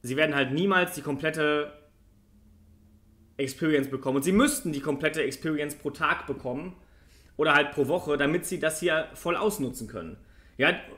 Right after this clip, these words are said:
um die Quests voll ausnutzen zu können, ein bis drei Games pro Tag, um die, um die,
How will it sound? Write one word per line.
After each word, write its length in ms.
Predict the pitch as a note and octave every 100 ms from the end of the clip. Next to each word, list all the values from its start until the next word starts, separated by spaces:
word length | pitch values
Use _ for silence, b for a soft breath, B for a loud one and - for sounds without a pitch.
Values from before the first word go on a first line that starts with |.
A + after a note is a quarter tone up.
| -
um 120 | F3
die 100 | F3
Quests 680 | E3+ A#3 C#4 - - - -
voll 240 | - G#3+ A3
ausnutzen 460 | G#3 G3+ G3+ G3+
zu 120 | F#3 F#3
können, 260 | F#3 F3+
ein 200 | - D#3+
bis 140 | E3 -
drei 160 | D3
Games 260 | C#3+ F3+ F#3+
pro 140 | -
Tag, 380 | F3+ D#3+ D#3+ - - b b b
um 140 | - D3+
die, 400 | C#3+ C#3 C#3 - - _ _ _ - - _ _
um 100 | -
die, 100 | D3+